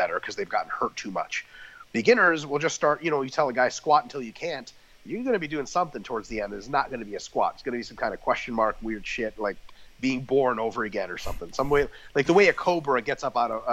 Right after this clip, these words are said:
uh, off the gr-, ground, that's how they would squat. So, um, that's definitely bad, and I've seen that with beginners. When you tell them to go to failure, I mean, it's just a total disaster.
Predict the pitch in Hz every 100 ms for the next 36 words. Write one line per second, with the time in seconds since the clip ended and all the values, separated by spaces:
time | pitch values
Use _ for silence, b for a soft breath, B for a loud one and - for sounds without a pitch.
0 | 113 117 120 120 - - - - - -
1 | - - 120 101 98 117 - 113 107 101
2 | - - b b - - 123 - - -
3 | 135 117 110 107 b b - 110 101 95
4 | - _ - 156 - 170 147 123 170 190
5 | 160 139 b b 127 127 - 202 226 190
6 | 120 117 113 151 127 85 - B B 120
7 | 120 139 139 120 117 110 - 127 147 110
8 | 92 101 113 135 - - - - - -
9 | 113 104 98 90 92 113 117 - -